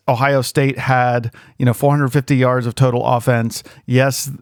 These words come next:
you know, they had thirty-three points on the scoreboard by the end of the game, but, you know, that was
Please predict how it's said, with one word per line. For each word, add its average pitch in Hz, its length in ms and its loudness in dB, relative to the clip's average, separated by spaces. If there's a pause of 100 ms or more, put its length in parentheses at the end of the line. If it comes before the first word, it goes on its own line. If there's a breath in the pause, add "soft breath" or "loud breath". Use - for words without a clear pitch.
(120)
you 143 160 2
know, 123 380 0
they 131 200 0
had 123 340 0
thirty-three 135 420 2
points 131 340 0
on 127 100 2
the 113 60 -2
scoreboard 120 520 0
by 120 160 0
the 120 120 0
end 120 100 0
of 110 60 -2
the 120 60 -2
game, 120 340 0 (360 loud breath)
but, 123 460 -2 (220)
you 156 160 2
know, 131 100 2
that 139 140 0
was 147 160 0